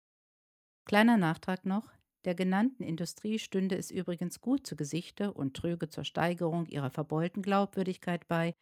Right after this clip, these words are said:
wenn ihre Verbände auf einen solchen Unsinn wie dem Gesundes Herzgesetz nicht mit unkritischer Zustimmung reagierten,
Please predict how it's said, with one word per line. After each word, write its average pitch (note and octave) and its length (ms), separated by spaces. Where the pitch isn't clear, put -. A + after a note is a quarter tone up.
wenn E3+ 180
ihre D#3 220
Verbände D#3+ 580
auf - 140
einen F3+ 280
solchen G#3 380
Unsinn F3 560
wie D3 100
dem C3+ 200
Gesundes C#3+ 500
Herzgesetz F3 720
nicht G#3+ 340
mit E3+ 140
unkritischer F#3 640
Zustimmung D3 600
reagierten, E3 760